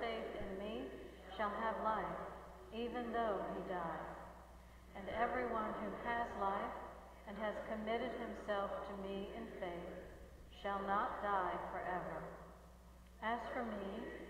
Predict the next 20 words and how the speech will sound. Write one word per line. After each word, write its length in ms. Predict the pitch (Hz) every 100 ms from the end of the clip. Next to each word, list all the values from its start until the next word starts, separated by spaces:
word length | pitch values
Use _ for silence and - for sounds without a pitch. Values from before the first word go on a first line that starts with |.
| - - - 208
I 160 | 214
know 260 | 214 233 226 208
that 180 | 208 -
my 220 | 214 214
Redeemer 560 | 208 202 214 226 208 190 196
lives, 480 | 214 190 175 - - - - - - - - 220
and 100 | 214
that 140 | 220
at 240 | 233 233 247
the 140 | 233
last 580 | 226 226 247 247 - 240
he 80 | 226
will 140 | 220 208 -
stand 340 | - 226 226 226 226
upon 380 | - 214 202 202
the 240 | 202 - 208
earth. 320 | 190 175 170 - - - - - - - - -
After 320 | 208 220 - 208
my 240 | 208 208 202 196
awaking 560 | 196 202 - 233 247